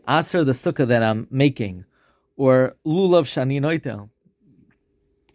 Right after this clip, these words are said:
or the lulav I'm taking, or tefillin shani maniach, or the tefillin that I'm putting on,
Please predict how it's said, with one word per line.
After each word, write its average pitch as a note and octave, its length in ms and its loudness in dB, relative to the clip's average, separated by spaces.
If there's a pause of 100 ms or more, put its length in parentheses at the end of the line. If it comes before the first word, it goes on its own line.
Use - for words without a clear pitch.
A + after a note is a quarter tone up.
(880)
or C3+ 100 4
the C3 140 4
lulav C#3+ 260 2
I'm B2+ 160 0
taking, A#2 520 -4
or C3 260 0
tefillin D#3+ 460 -6
shani C3+ 280 -6
maniach, C3 320 -4
or G#2+ 120 -4
the G#2 100 -2
tefillin C3+ 280 -2
that B2 120 2
I'm A#2 200 -2
putting B2 340 -6
on, G#2+ 260 -6